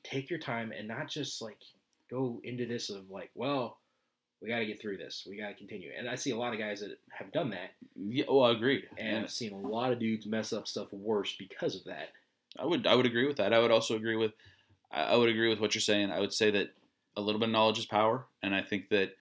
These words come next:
Speaker 2: taking the time in your off season to do a class, to do a
Speaker 1: Mm.
Speaker 2: little bit of knowledge, add some knowledge, but then when it
Speaker 1: Sure.
Speaker 2: comes to your first aid kit, whatever you carry, whatever you're most comfortable with,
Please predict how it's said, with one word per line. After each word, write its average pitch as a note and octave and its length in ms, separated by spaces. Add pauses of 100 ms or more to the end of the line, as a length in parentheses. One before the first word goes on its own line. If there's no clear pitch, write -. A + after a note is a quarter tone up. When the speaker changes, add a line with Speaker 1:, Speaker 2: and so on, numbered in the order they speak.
(100)
Speaker 2:
taking A2 260
the A#2+ 80
time A#2+ 440 (220)
in G#2+ 100
your G#2 120
off F2+ 160
season A2+ 320
to A2 60
do G2 240
a G#2 40
class, G2 600
to - 120
do G2+ 160
a G2+ 40
Speaker 1:
Mm. G2 60
Speaker 2:
little G#2+ 180
bit A#2+ 100
of C3 60
knowledge, A2+ 480 (180)
add G#2 200
some A2+ 100
knowledge, G#2+ 380 (240)
but A2 120
then B2 80
when A#2+ 100
it A2+ 40
Speaker 1:
Sure. A2 60
Speaker 2:
comes B2 220
to A2+ 120
your A2+ 260
first C#3 300
aid G#2+ 160
kit, D#2+ 180
whatever G#2 320
you B2 200
carry, G2+ 260
whatever G#2 260
you're A2 220
most A#2+ 240
comfortable G2+ 340
with, D2 200